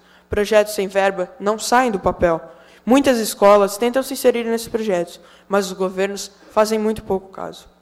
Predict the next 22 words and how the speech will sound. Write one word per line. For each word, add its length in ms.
Não 120
querem 300
nem 240
dar 240
um 80
aumento 320
salarial 480
para 140
os 80
professores 680
já 240
existentes, 640
quem 140
dera 200
contratar 520
outros. 420
Escolas 400
sem 100
professores 680
não 180
fazem 320
sentido, 480